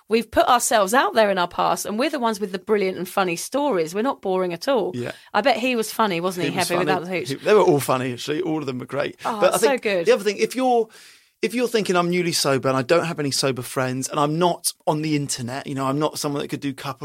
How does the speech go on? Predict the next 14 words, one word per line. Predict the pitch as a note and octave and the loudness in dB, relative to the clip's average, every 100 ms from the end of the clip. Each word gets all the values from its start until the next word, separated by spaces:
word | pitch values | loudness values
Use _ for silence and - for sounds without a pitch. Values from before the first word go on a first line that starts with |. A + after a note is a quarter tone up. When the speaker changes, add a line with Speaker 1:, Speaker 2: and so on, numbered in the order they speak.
| C3+ | -8
Speaker 2:
or | B2 | -8
do | C3 | -8
Instagram | C3 B2+ - C3 B2+ | -8 -8 -8 -8 -8
or | C3 | -8
whatever," | - D#3 C3+ C3 - - _ | -6 -6 -6 -12 -16 -20 _
what | D#3+ | -4
I | F#3+ A3 | 0 0
found | F3+ C#3 | -2 -4
helpful | C3 - - B2 - | -4 -6 -6 -6 -4
is | D3 C3+ A#2+ - _ - | -2 -2 -4 -10 _ -4
being | E3 D#3 C#3 | -2 -2 -4
the | D3+ - | -8 -8
instigator | G3 F#3+ - D3 C3 B2 - A#2+ A#2+ - | -6 -4 -4 -2 -4 -4 -6 -6 -8 -4
of | C#3 B2+ B2 - | -2 -2 -4 -12